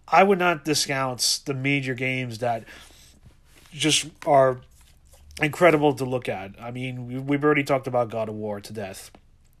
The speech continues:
Nothing else needs to be said about what it, what it did, not just to reinvent the God of War franchise, but just a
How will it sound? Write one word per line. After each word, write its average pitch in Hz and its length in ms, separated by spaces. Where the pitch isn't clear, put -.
Nothing 135 300
else 127 160
needs 117 160
to 120 60
be 117 80
said 120 260
about 113 340
what 131 180
it, 127 340
what 131 140
it 123 140
did, 120 220
not 135 180
just - 260
to 123 100
reinvent 120 440
the 123 80
God 117 180
of 113 60
War 120 200
franchise, 110 580
but 113 120
just 123 240
a 117 160